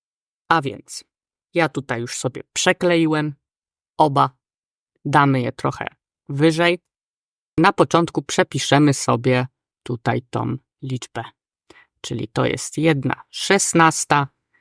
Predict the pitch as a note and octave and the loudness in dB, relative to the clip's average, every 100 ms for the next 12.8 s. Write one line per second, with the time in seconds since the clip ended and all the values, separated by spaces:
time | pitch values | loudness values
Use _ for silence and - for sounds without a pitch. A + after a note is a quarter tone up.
0 | _ _ _ - B2+ A#2+ B2+ _ _ _ | _ _ _ -6 0 0 0 _ _ _
1 | _ _ _ B2+ - - A#2 - - _ | _ _ _ -6 -2 -4 -4 -6 -10 _
2 | _ _ _ _ - F#3 F3 - D3 C#3+ | _ _ _ _ 0 0 2 2 4 4
3 | C#3 _ _ _ _ _ _ - D#3 C#3+ | 2 _ _ _ _ _ _ 0 0 2
4 | C3 - - F#3+ - D3+ C#3+ C#3 _ G#3+ | 0 0 0 2 2 2 2 -2 _ -2
5 | G3 - C3+ B2+ B2 A#2+ D3 - _ - | 0 0 -2 0 0 -2 -6 -10 _ -16
6 | - C3+ - A3+ - - - - C3+ _ | -2 0 0 -4 -4 -6 -4 -6 -10 _
7 | _ _ _ _ _ _ _ A3 - C#3+ | _ _ _ _ _ _ _ -2 2 4
8 | C3+ C3 B2+ - A#2+ - - - - _ | 4 2 0 -4 -6 -8 -18 -20 -20 _
9 | _ _ F#3 E3 E3 G3 E3 E3 D3 C3+ | _ _ 6 6 6 4 6 4 4 0
10 | - C#3 C3 - F#3 A#3+ - - C3 D#3 | 2 2 2 2 2 2 -2 -8 2 4
11 | D#3+ D#3+ D3+ C3+ C#3+ - D#3 D3 C3 C3+ | 6 6 4 2 0 0 0 2 2 2
12 | B2+ B2+ - - _ C3 A#2 | 2 0 -2 -12 _ -10 -10